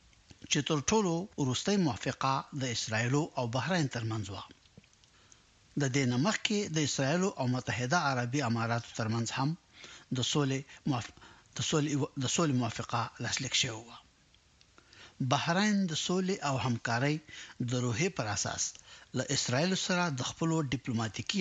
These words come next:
اړیکو د عادي کولو په خاطر موافقه وکړه. دواړه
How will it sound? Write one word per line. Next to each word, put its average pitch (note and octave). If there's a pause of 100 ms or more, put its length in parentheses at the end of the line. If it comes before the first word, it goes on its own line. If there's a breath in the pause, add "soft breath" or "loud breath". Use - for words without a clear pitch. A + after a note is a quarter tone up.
(100)
اړیکو B2+ (420 loud breath)
د C#3
عادي C3
کولو D3+
په - (100)
خاطر B2+ (260)
موافقه A#2+
وکړه. G#2+ (1400 loud breath)
دواړه F#3+